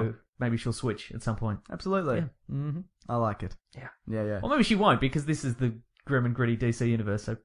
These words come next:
Speaker 2: probably
Speaker 1: You know,
Speaker 2: not.
Speaker 1: you know
Speaker 2: Yeah.
Speaker 1: it is.
Speaker 2: Yeah, yeah.
Speaker 1: And speaking of grim and gritty, Mason,
Speaker 2: Yes.
Speaker 1: you saw the leaked footage of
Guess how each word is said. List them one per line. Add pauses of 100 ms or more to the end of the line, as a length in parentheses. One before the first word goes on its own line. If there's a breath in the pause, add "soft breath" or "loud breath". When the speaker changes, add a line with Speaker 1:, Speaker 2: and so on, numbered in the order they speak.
(100)
Speaker 2:
probably
Speaker 1:
You
know,
Speaker 2:
not. (100)
Speaker 1:
you
know
Speaker 2:
Yeah.
Speaker 1:
it
is.
Speaker 2:
Yeah,
yeah.
Speaker 1:
And
speaking
of
grim
and
gritty,
Mason,
Speaker 2:
Yes.
Speaker 1:
you
saw
the
leaked
footage
of